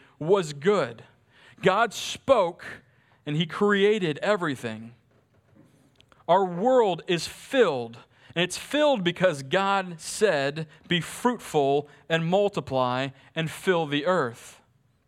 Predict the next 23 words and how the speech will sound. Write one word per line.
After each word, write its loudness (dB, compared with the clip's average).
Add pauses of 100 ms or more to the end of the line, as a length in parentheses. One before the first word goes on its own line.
(880)
We 0
see 0
that 2 (200)
within 0
this 0 (180)
six-day 0
creation -2
period, -2 (580)
right, 0 (240)
everything 0
that 0
we -4
know 0
and 0
everything -2
we 0
experience -4
and -4
see -2
and -4
try -2
to 0
discover -2